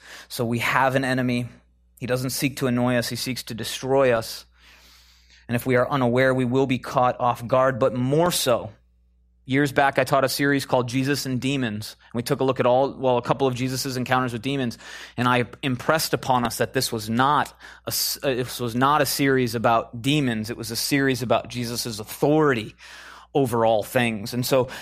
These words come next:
I want to do the same as I've done every week, is this is not primarily, the graphic and the title assume, this is not primarily a series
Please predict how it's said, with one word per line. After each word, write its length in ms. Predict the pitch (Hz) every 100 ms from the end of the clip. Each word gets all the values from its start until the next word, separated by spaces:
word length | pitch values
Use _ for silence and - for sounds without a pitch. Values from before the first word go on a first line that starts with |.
| -
I 60 | 131
want 160 | 135
to 40 | 139
do 100 | 139
the 100 | 127
same 360 | - 151 147
as 120 | 143 135
I've 100 | 127
done 160 | 135
every 180 | 131 131
week, 260 | 139 151 127
is 140 | 110 - -
this 200 | 156 165
is 160 | 160
not 340 | 139 156 175 -
primarily, 840 | - 165 160 160 170 156 127 113 - - _
the 100 | -
graphic 580 | 131 127 143 156 - 165
and 140 | 156 139
the 40 |
title 380 | 127 147 151 143
assume, 400 | 127 - 151 143
this 180 | 131 135
is 160 | 131
not 320 | 127 143 160
primarily 840 | - 156 143 139 147 156 147 120 113 - -
a 60 |
series 720 | 120 - 160 165 147 127 120